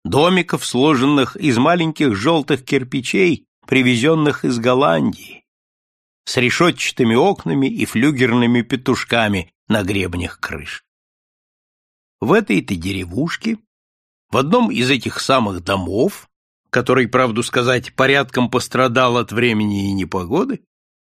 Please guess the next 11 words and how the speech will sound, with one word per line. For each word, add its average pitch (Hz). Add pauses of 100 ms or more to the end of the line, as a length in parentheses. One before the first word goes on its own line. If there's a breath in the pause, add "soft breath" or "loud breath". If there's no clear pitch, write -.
жил 240
много 220
лет 208
назад, 151 (200)
когда 117
край 131
этот 117
был 120
ещё 110
провинцией 113
Великобритании, 104